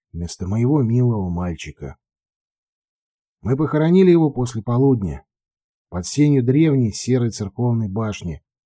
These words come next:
в той деревне, где я живу. Это был печальный декабрьский день. Тяжелые снеговые тучи облегали небо. Как только гроб поставили в могилу, несколько снежных хлопьев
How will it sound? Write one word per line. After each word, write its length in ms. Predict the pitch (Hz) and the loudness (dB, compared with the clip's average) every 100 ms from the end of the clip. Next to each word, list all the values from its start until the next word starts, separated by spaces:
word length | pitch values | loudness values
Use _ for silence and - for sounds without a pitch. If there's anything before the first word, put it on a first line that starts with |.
| _ _ _ _ _ | _ _ _ _ _
в 60 | _ | _
той 180 | 156 170 | -2 2
деревне, 480 | 175 190 190 131 110 | 4 6 6 4 2
где 220 | 95 127 | 0 0
я 100 | 123 | 0
живу. 480 | 110 127 120 80 - _ _ _ _ _ _ _ _ _ | 0 -2 -2 -4 -10 _ _ _ _ _ _ _ _ _
Это 200 | 90 90 | -10 -4
был 200 | 117 143 | 2 2
печальный 540 | 127 113 139 156 143 113 | 2 -2 0 0 2 0
декабрьский 680 | 101 107 101 98 - 101 | -2 -4 -4 -6 -8 -8
день. 360 | 95 95 82 73 _ _ _ _ _ _ _ _ _ _ _ _ | -6 -6 -6 -10 _ _ _ _ _ _ _ _ _ _ _ _
Тяжелые 440 | 87 87 143 131 | -10 0 2 2
снеговые 560 | 117 113 110 120 120 110 | 0 -4 -2 0 2 0
тучи 320 | 113 110 - | -2 -6 -4
облегали 500 | 95 104 110 110 104 | -4 -4 -4 -2 -4
небо. 500 | 101 104 92 80 73 _ _ _ _ _ _ _ _ _ _ | -2 -4 -4 -6 -10 _ _ _ _ _ _ _ _ _ _
Как 220 | _ 85 - | _ -14 -6
только 260 | 113 113 | -4 -2
гроб 320 | 110 127 123 - - | 0 0 0 -4 -6
поставили 540 | 82 - 123 123 117 | -10 -8 -2 0 0
в 60 | 107 | 0
могилу, 640 | 104 101 98 127 110 85 _ _ _ _ _ _ _ | -4 -4 -2 -2 -2 -6 _ _ _ _ _ _ _
несколько 480 | 113 110 - 78 - | -4 -4 -6 -16 -14
снежных 480 | - 113 110 120 123 | -6 -4 -2 -4 -2
хлопьев 520 | 127 139 113 85 | 2 2 0 -6